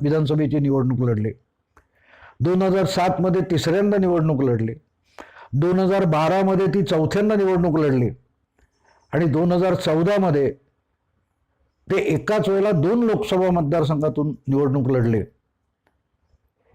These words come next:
या प्रत्येक वेळी बघाल, त्यातला एक तुम्ही अगदी ती पहिली दोन हजार एकची निवडणूक सोडली,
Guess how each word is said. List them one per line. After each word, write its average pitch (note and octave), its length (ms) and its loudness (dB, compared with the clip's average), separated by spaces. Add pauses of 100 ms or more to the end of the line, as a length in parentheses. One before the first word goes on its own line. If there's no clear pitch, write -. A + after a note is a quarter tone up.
(100)
या G3+ 140 0
प्रत्येक G3+ 580 -2
वेळी A#3 200 0
बघाल, F3 340 0 (1300)
त्यातला F#3 240 0 (140)
एक G#3+ 320 -2
तुम्ही G3 200 2 (360)
अगदी E3 260 0
ती G#3 160 0
पहिली F#3+ 380 0
दोन F3+ 220 0
हजार F#3 220 2
एकची F#3 300 -2
निवडणूक F3+ 380 0
सोडली, C3+ 320 -2